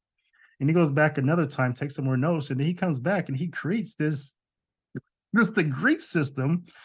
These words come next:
called the Ancient Arabic Order of Nobles at a Mystic Shrine. It's, it's a joke. And then, but he wants to grow this thing. And so he partners with the Grand, uh, I think the Grand Master of New York.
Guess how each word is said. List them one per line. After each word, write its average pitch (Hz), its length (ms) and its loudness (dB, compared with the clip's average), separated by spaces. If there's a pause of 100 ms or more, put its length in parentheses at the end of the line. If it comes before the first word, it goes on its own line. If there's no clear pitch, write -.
(280)
called 185 220 2
the 170 240 2 (400)
Ancient 196 500 0
Arabic 170 400 2
Order 156 460 2
of 139 140 -2
Nobles 151 580 0
at 139 80 -4
a 127 60 -2
Mystic 143 420 0
Shrine. 131 560 0
It's, 151 340 -2 (460)
it's 175 160 2
a 170 60 2
joke. 139 440 0 (920)
And 190 180 0
then, 247 400 4 (340)
but 190 140 2
he 208 60 6
wants 220 480 2
to 180 260 2
grow 170 340 0
this 143 380 -2 (140)
thing. 127 420 2
And 147 100 -6
so 151 140 -2
he 156 80 4
partners 160 560 2
with 156 160 -4
the 131 80 0
Grand, 135 400 0
uh, - 180 -6
I 135 140 -2
think 139 160 0
the 123 60 2
Grand 147 240 2
Master 139 340 0
of 131 60 2
New 131 80 2
York. 127 400 0